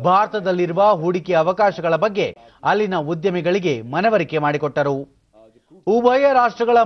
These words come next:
ಮಧ್ಯದ ವ್ಯಾಪಾರ ವಹಿವಾಟು ಬಾಂಧವ್ಯಕ್ಕೆ ಅವರು ಮೆಚ್ಚುಗೆ ವ್ಯಕ್ತಪಡಿಸಿದರು. ಈ ಕುರಿತು ಟ್ವೀಟ್ ಮಾಡಿರುವ ಜೈಶಂಕರ್,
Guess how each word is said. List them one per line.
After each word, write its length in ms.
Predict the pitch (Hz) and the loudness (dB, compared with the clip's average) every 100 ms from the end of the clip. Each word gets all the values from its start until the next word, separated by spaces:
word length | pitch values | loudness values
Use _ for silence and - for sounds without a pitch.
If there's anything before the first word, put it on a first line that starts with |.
| 214 | 2
ಮಧ್ಯದ 340 | 175 214 202 233 185 | 0 0 2 2 2
ವ್ಯಾಪಾರ 440 | 175 185 180 220 226 202 | 0 0 2 2 2 2
ವಹಿವಾಟು 400 | 185 196 190 175 160 | 0 0 0 0 -2
ಬಾಂಧವ್ಯಕ್ಕೆ 580 | 165 165 180 220 170 110 - _ - 165 | 0 -2 -2 -2 -4 -8 -10 _ -4 0
ಅವರು 220 | 233 190 110 131 | 0 -2 -8 -8
ಮೆಚ್ಚುಗೆ 360 | 175 240 180 147 | -8 -8 -4 -2
ವ್ಯಕ್ತಪಡಿಸಿದರು. 680 | 151 165 135 117 139 139 131 131 _ - _ _ - - - 185 262 | -4 -6 -10 -10 -6 -6 -6 -10 _ -20 _ _ -20 -20 -12 -2 0
ಈ 20 | 285 | 0
ಕುರಿತು 260 | 277 240 269 - | -2 -2 -4 -2
ಟ್ವೀಟ್ 220 | 226 226 214 | -4 -4 0
ಮಾಡಿರುವ 340 | 226 208 214 233 180 | 0 2 2 0 0
ಜೈಶಂಕರ್, 600 | 175 175 196 196 156 | -4 -4 -4 0 0